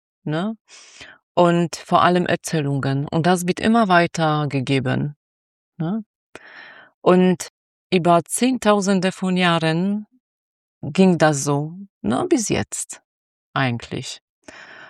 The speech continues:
Und jede Felsenzeichnung, jeder Stern am Himmel, alles fährt durch den Outback, wenn, wenn, wenn man den so sieht, ne?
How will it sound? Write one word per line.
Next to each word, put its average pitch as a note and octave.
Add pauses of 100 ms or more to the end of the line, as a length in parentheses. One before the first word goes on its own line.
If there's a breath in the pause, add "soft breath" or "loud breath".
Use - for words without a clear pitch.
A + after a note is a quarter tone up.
(220 loud breath)
Und F#3
jede B3
Felsenzeichnung, G3+ (140)
jeder D#3+
Stern F#3
am E3+
Himmel, F3 (100)
alles G#3 (140)
fährt F#3+
durch F3+
den F3+ (100)
Outback, F3+ (120)
wenn, F3
wenn, E3+
wenn E3+
man F3
den E3
so E3
sieht, E3
ne? F#3